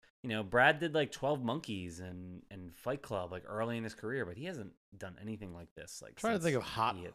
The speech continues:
Speaker 1: thirty.
Speaker 2: horror actor, you know. And
Speaker 1: I'm not
Speaker 2: it's
Speaker 1: sure it
Speaker 2: like,
Speaker 1: exists.
Speaker 2: I think
Speaker 1: I don't
Speaker 2: there's
Speaker 1: know.
Speaker 2: a, well, no, that's not true. Um, there's a lot of, um, American Horror Stories guy. Everybody's cute in that,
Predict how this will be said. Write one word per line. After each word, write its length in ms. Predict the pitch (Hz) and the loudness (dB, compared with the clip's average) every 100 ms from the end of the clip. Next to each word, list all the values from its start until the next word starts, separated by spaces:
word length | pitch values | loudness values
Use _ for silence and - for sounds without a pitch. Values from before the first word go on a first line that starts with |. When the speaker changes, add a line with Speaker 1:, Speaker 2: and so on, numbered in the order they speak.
| - | -8
Speaker 1:
thirty. 100 | 90 98 | -2 2
Speaker 2:
horror 520 | 120 107 101 90 85 87 | 2 2 0 0 -6 -6
actor, 380 | 82 69 - - - _ _ - - - - | -6 -8 -16 -20 -20 _ _ -20 -18 -16 -10
you 160 | 90 | -6
know. 320 | 87 90 92 95 | -6 -4 -6 -4
And 100 | 170 | 0
Speaker 1:
I'm 60 | |
not 60 | 233 | 2
Speaker 2:
it's 80 | 247 | 8
Speaker 1:
sure 100 | 247 | 8
it 40 | |
Speaker 2:
like, 100 | 220 | 8
Speaker 1:
exists. 640 | 156 262 269 - - - - | 4 4 2 -4 -8 -6 4
Speaker 2:
I 180 | 277 240 | 6 6
think 200 | 320 277 | 4 2
Speaker 1:
I 40 | |
don't 100 | 185 | 4
Speaker 2:
there's 140 | 165 160 | 6 6
Speaker 1:
know. 140 | 160 | 6
Speaker 2:
a, 40 | 185 | 6
well, 240 | 311 403 453 | 6 8 6
no, 60 | 466 480 | 4 4
that's 100 | - | 4
not 140 | 156 | 2
true. 380 | - 139 196 233 - - - | 4 4 4 2 -4 -16 0
Um, 300 | 165 170 175 | 6 6 6
there's 160 | 247 262 | 2 2
a 40 | |
lot 320 | 208 127 175 180 | 4 8 10 10
of, 200 | 135 120 - | 6 0 -6
um, 420 | 123 120 113 113 - _ - - - - - - - | -4 -2 -2 -4 -8 _ -20 -20 -20 -20 -20 -20 -6
American 280 | 143 190 156 | -2 0 0
Horror 240 | 117 170 139 | 2 2 2
Stories 300 | 95 85 87 | -2 -6 -6
guy. 140 | 87 | -2
Everybody's 340 | 123 196 101 | 2 2 0
cute 160 | - 104 | -2 -4
in 60 | 92 | -2
that, 220 | 85 | -4